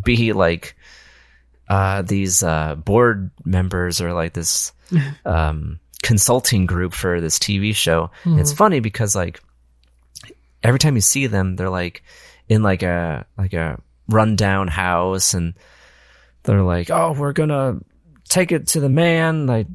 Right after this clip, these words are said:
Speaker 1: defeat the capitalist machine, like, this and that, power to the people.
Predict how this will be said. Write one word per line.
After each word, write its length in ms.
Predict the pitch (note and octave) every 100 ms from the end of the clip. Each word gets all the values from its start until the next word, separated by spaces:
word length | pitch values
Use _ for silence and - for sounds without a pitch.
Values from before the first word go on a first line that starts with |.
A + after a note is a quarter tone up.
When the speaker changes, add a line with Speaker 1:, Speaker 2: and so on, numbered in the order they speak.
| -
Speaker 1:
defeat 340 | F#3 - F3+
the 80 | -
capitalist 640 | - E3+ - D#3 D3 C#3 D3
machine, 640 | A#2+ - F3+ E3 E3 D#3+
like, 420 | C#3+ G#2+ - - - - _ _ _ _
this 220 | E3 D3
and 140 | C3+ B2+
that, 220 | C#3+ C#3
power 240 | - D#3 D3
to 100 | C#3+
the 80 |
people. 580 | B2+ D#3+ D3+ C#3 C3+ B2+